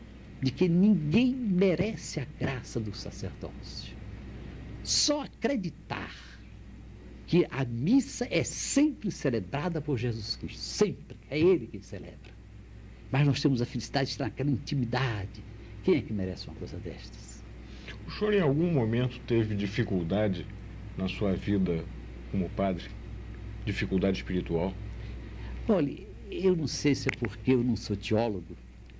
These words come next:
Speaker 1: eu sou um muito simples. De maneira que eu nunca quebrei assim muito a cabeça com problemas teológicos. Eu procuro viver.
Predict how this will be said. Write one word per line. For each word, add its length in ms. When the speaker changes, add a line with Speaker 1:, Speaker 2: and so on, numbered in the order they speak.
Speaker 1:
eu 80
sou 180
um 80
muito 320
simples. 920
De 120
maneira 320
que 500
eu 140
nunca 460
quebrei 440
assim 220
muito 220
a 20
cabeça 1000
com 80
problemas 800
teológicos. 920
Eu 60
procuro 320
viver. 420